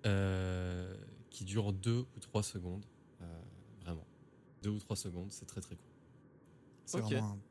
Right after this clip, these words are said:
Speaker 2: très court métrage.
Speaker 1: C'est,
Speaker 3: Ok.
Speaker 1: c'est considéré comme un des premiers films, apparemment, euh, que je connaissais pas du tout avant de faire cette séquence. J'ai, j'ai, j'ai, j'ai cherché des courts métrages, je suis tombé là-dessus. Voilà, du coup, euh, je vais passer au deuxième court métrage qui s'appelle Le Bouchon.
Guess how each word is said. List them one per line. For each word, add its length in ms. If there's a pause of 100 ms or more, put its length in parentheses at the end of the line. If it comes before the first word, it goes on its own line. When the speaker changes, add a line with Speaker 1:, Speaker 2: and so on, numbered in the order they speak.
(120)
Speaker 2:
très 200
court 180
métrage. 440 (500)
Speaker 1:
C'est, 300
Speaker 3:
Ok. 80
Speaker 1:
c'est 220 (440)
considéré 320
comme 180
un 60
des 100
premiers 320
films, 200
apparemment, 480 (360)
euh, 280
que 140
je 120
connaissais 340
pas 100
du 120
tout 140
avant 160
de 60
faire 120
cette 180
séquence. 400 (280)
J'ai, 180
j'ai, 180
j'ai, 100 (220)
j'ai 120
cherché 260
des 100
courts 140
métrages, 440 (400)
je 60
suis 80
tombé 180
là-dessus. 320 (760)
Voilà, 200
du 120
coup, 320
euh, 200
je 100
vais 60
passer 260
au 60
deuxième 280
court 160
métrage 420
qui 120
s'appelle 240
Le 100
Bouchon. 380